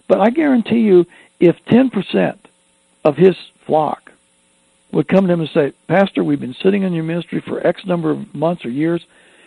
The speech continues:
You refuse to address any of the issues that are, that are so pertinent to our future, our freedom, our kids, our et cetera. And we're, we're just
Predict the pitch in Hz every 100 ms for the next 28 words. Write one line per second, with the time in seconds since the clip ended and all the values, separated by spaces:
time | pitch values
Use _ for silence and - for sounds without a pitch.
0 | _ - 156 208 123 - - 196 220 196
1 | 165 139 143 160 - - 196 202 170 147
2 | - 196 196 202 190 160 139 123 117 _
3 | _ _ - 156 139 - _ _ _ -
4 | 202 185 - 233 226 190 - 156 127 120
5 | - - 202 208 208 190 - - 190 202
6 | 185 208 - - 202 196 175 - _ _
7 | - _ _ _ - - 190 190 202 -
8 | _ _ _ _ 170 165 170 185 - 185
9 | 208 220